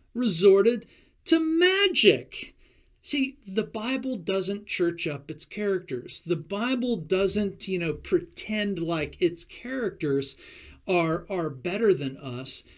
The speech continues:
The Bible shows us that its characters are like us. Jacob's got his back up to the wall. He tries magic tricks. Eight more years go by, um, and, and, uh, we are told that Jacob, in the meantime,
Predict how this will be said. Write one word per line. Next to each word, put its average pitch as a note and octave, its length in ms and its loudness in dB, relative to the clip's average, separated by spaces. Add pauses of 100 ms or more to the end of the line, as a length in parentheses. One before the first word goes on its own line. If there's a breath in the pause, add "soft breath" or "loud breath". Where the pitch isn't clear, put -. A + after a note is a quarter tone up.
(360 soft breath)
The D#3+ 80 -4
Bible F3+ 720 -2 (120)
shows F#3 540 2
us B2+ 300 -6
that C#3 240 -6
its C3+ 160 -6
characters D#3+ 720 -4 (260)
are C3+ 160 -6
like C3+ 640 -6
us. A2 480 -12
Jacob's G3+ 460 4
got E3 180 0
his C3+ 100 -4
back F#3 360 -6
up G#3 160 -4
to G#3 100 -2
the F3+ 100 0
wall. F3+ 300 0
He D3 180 -8
tries C#3 400 -8
magic F3+ 500 -2
tricks. E3+ 440 2 (100)
Eight C4+ 280 2
more A3+ 260 4
years A3 420 -2
go D#3+ 220 4
by, C#3+ 460 -4 (420 loud breath)
um, D3 420 -2
and, F#3+ 380 0
and, F#3 360 0
uh, F3+ 220 2
we A#3 180 2
are A#3 180 2
told C#4 420 0
that A3+ 180 -2
Jacob, A#3+ 640 -2
in A3+ 200 0
the C4 60 0
meantime, A#3 720 2